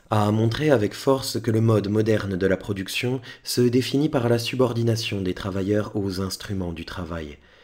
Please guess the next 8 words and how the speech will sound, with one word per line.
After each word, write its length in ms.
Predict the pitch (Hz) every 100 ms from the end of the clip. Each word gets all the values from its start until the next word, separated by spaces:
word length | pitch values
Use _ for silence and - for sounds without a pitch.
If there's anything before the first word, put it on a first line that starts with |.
| - _ _
instruments 600 | 104 95 - 98 85 87 90
dont 220 | 85 87
disposent 520 | 85 - 87 87 82
ceux 300 | - - 92
qui 160 | - 92
ne 80 |
travaillent 380 | 90 95 90 87
pas, 360 | 87 82 76